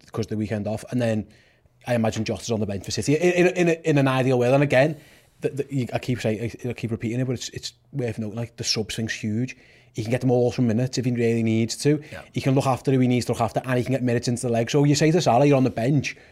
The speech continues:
Speaker 1: but you can still have half an hour, go and get your Champions League goal against the tired and Benfica defence.
Speaker 2: Yeah.
Speaker 1: That's how you'd be selling it to him. And listen, it, it ultimately,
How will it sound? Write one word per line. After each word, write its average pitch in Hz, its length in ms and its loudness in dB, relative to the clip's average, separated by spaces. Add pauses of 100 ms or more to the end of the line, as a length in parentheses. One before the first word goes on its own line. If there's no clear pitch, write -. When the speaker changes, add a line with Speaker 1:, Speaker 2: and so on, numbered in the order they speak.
(220)
Speaker 1:
but 131 80 -6
you - 40 -2
can 131 100 -2
still 165 140 4
have 170 120 6
half 165 220 6
an 127 80 2
hour, 143 260 6
go 139 120 0
and 135 80 4
get 135 60 2
your 131 60 0
Champions 117 360 0
League 107 160 0
goal 135 200 4
against 127 180 2
the 117 60 -2
tired 117 300 0
and 117 100 2
Benfica 117 380 -4
defence. 127 420 -2
Speaker 2:
Yeah. 170 160 -10
Speaker 1:
That's 139 140 0
how 151 80 6
you'd 147 120 4
be 143 60 4
selling 117 320 2
it 131 80 0
to 156 120 2
him. 156 80 4
And 160 80 6
listen, 180 200 4
it, 185 100 0
it 180 180 0
ultimately, 202 420 4